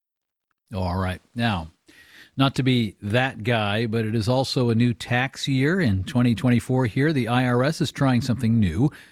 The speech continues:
Some taxpayers in twelve states will be able to electronically file their federal returns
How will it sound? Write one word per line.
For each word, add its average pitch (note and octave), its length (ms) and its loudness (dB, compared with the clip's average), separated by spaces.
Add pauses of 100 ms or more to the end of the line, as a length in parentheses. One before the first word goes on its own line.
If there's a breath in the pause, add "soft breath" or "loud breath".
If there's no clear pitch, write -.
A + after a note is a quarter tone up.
(160 loud breath)
Some G3 480 0
taxpayers F#2 680 -4
in A2 400 2
twelve A#2+ 460 -2
states D#3 440 0
will B2+ 120 -2
be B2 180 0
able C3 200 0
to C3 240 -2
electronically C3+ 680 2
file C3+ 380 0
their B2 160 2
federal C3+ 400 0
returns B2+ 640 2